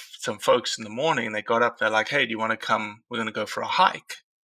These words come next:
I said, "Sure, no problems." And we just started driving. And the guy had his onX map, and I've used it, but I've never really used it like this. And he just drove, and he drove, and he drove, and he drove, and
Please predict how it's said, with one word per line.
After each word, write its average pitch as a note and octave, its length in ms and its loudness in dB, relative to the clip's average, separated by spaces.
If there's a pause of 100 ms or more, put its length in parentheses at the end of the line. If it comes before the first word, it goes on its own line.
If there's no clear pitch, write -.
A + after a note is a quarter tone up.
(1040)
I - 60 -14
said, - 180 -6
"Sure, B3 380 2
no E3+ 100 -8
problems." B2+ 520 -8
And B2+ 100 -4
we B2 60 0
just B2+ 160 0
started A2 220 4
driving. C3 420 2 (1200)
And C3 100 0
the B2 60 2
guy C3 220 8
had B2+ 160 4
his G#2+ 120 -4
onX B2 420 -4
map, G#2+ 260 -10 (1000)
and A#2+ 140 -6
I've A2 120 -6
used C#3 340 0
it, A2 100 -4
but A#2 100 2
I've A#2 160 -2
never C3+ 260 4
really A2+ 280 -2
used B2 420 -4
it - 140 -10
like A2 220 -4
this. - 500 0 (880)
And A#2 140 -4
he C#3+ 100 -8
just D#3+ 220 0
drove, C3 320 4
and D#3+ 80 -8
he E3+ 80 -8
drove, C3 300 4
and D#3+ 80 -10
he E3+ 60 -8
drove, B2 260 0
and C#3+ 100 -10
he C#3+ 40 -8
drove, B2 380 2
and A2+ 240 -14